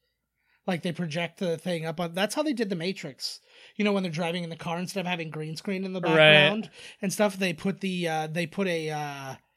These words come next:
Speaker 1: projector in the background so that everything looked slightly off.
Speaker 2: Ah.
Speaker 1: Right? And that's what they do here because that's just the old way of doing it.
Speaker 2: <laughs>
Speaker 1: Uh,
Speaker 2: Talent for causing things paid.
Speaker 1: So this would have been the scene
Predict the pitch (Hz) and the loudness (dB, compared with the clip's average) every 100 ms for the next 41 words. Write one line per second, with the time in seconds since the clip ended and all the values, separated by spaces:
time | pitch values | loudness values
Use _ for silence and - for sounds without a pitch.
0 | _ _ - 170 151 196 196 180 160 143 | _ _ -10 -6 -2 -2 -2 -4 -4 -4
1 | 151 139 - 151 139 139 143 - 170 160 | -6 -6 -6 -8 -6 -8 -10 -6 -4 -2
2 | 160 160 165 165 151 151 156 - - 165 | -4 -4 -4 -4 -6 -8 -8 -8 -6 -8
3 | 156 165 151 151 135 127 185 220 220 147 | -8 -10 -10 -10 -10 -6 0 4 4 4
4 | 120 - 170 151 196 185 165 165 160 180 | 0 -6 -4 0 2 2 2 0 0 0
5 | 156 156 151 143 165 165 147 147 147 160 | 0 0 0 0 4 4 4 0 2 0
6 | 156 165 160 156 147 135 139 139 147 151 | 0 -4 -2 -2 -2 -2 -4 -2 -2 0
7 | 147 147 - _ - - - - 185 302 | -2 -2 -4 _ -20 -20 -12 0 4 6
8 | 254 254 233 226 202 247 - 247 247 220 | 6 4 2 -2 -8 -6 0 2 4 2
9 | 214 180 190 - 403 381 302 - - - | 2 4 6 10 10 10 4 -4 -16 -20
10 | _ - - 196 196 269 339 311 269 247 | _ -4 2 4 6 6 4 2 4 4
11 | 226 - - 214 208 202 196 196 180 | 4 2 2 2 2 2 2 0 -2